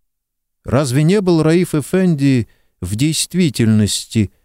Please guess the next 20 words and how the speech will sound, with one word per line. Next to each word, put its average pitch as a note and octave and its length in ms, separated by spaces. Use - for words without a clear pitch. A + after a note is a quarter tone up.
самым F#3+ 640
простым D#3+ 640
и C3+ 40
внутренне B2 680
довольно A2+ 600
пустым G#2+ 600
человеком? F#2+ 840
Ведь A2+ 220
в A2+ 40
его C#3 300
жизни C#3 400
не A2+ 220
было G#2+ 200
ни G#2 180
цели, F3 540
ни G#2 160
страстей. - 920
Было C3 260
ясно, C3+ 680
что A#2+ 680